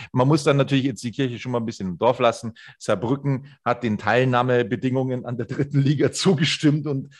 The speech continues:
äh, da gibt's nun mal Regeln und da gibt's nun mal, ähm, Regularien, die eben besagen, wenn eine Mannschaft, äh, sich vom Spielbetrieb abmeldet, dann muss das Ergebnis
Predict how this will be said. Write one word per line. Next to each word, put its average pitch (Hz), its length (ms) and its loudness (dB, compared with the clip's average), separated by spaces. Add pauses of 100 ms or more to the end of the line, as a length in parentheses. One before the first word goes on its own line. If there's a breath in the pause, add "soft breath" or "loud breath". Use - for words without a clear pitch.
(160 loud breath)
äh, 123 220 0
da 123 100 -2
gibt's 139 320 -6
nun 139 80 0
mal 120 200 4
Regeln 147 360 0
und 120 140 -8
da 120 80 -6
gibt's 120 280 -14
nun 127 120 -6
mal, 117 400 0
ähm, 113 440 -6 (280)
Regularien, 123 840 2
die 123 200 -4
eben 131 180 0
besagen, 117 560 2
wenn 117 140 -2
eine 127 80 -2
Mannschaft, 120 640 -4
äh, 113 320 -8 (220)
sich 123 260 -8
vom 117 160 -4
Spielbetrieb 127 560 -4
abmeldet, 120 560 -2
dann 123 200 -2
muss - 460 -2 (160)
das 117 220 -12
Ergebnis 135 680 -2